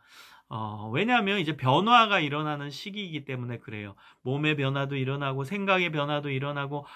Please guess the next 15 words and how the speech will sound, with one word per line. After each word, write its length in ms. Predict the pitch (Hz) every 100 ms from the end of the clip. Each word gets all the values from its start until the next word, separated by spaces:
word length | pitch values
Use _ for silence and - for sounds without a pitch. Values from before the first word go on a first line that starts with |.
| -
마음의 600 | 127 127 143 165 165 160
변화도 500 | 135 131 143 139 139
일어나고, 640 | 147 165 175 139 117 120 - _
이 160 | 185 190
변화의 560 | - 117 156 196 202
시기이기 460 | 190 196 180 160 156
때문에 480 | 143 139 196 175 127 - _
변화에 720 | - 143 175 202 202 190 190
대한 320 | 151 151 156 151
두려움도 560 | 139 147 147 135 135
있고, 200 | 131 151
변화에 460 | 139 131 151 165 156
대한 220 | 147 151
혼란함도 680 | 160 262 240 208 180 151 135
있고, 340 | 123 214 247